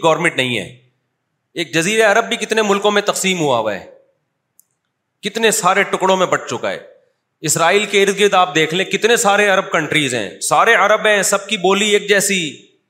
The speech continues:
سب میں الگ الگ حکومتیں چل رہی ہیں۔ تو یہ بندر باٹ ہوئی ہے۔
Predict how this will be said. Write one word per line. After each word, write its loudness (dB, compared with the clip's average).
سب -2
میں 2
الگ 4
الگ 2
حکومتیں 0
چل -2
رہی -4
ہیں۔ -12
تو -6
یہ 0
بندر 0
باٹ 2
ہوئی -4
ہے۔ -8